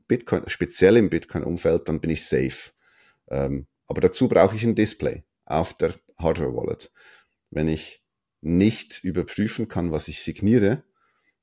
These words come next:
dann laufe ich in genau dasselbe Problem rein wie bei Ethereum, bei Tra-, Smart Contracts, die ich nicht verstehe, sondern ich kann mir schlichtweg das nicht anzeigen lassen. Und dann habe ich ein,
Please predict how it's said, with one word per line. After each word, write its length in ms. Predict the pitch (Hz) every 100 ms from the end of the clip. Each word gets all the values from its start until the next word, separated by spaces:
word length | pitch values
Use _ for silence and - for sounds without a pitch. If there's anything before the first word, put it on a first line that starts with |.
| -
dann 140 | 85
laufe 300 | 80 78 -
ich 100 | 80
in 120 | 82 76
genau 340 | 78 76 87
dasselbe 480 | 87 - 78 80 90
Problem 480 | - 85 82 85 82
rein 360 | 80 78 76
wie 140 | 76 71
bei 180 | 65
Ethereum, 680 | - 76 - 92 95 90 87
bei 220 | 80 78 76
Tra-, 160 | - -
Smart 360 | - 80 -
Contracts, 560 | - 80 - 78 - -
die 120 | 71
ich 80 | 73
nicht 180 | 76 -
verstehe, 640 | 71 - - 95 98 120 - - _
sondern 320 | - 76 76
ich 180 | 64 -
kann 200 | - 80
mir 100 | 78
schlichtweg 500 | 73 82 - - -
das 140 | - 76
nicht 240 | - -
anzeigen 520 | 87 113 - 80 82
lassen. 460 | 78 76 - 98 - _ - _ _ -
Und 120 | -
dann 200 | 80 85
habe 160 | 85 80
ich 100 | -
ein, 240 | 80 78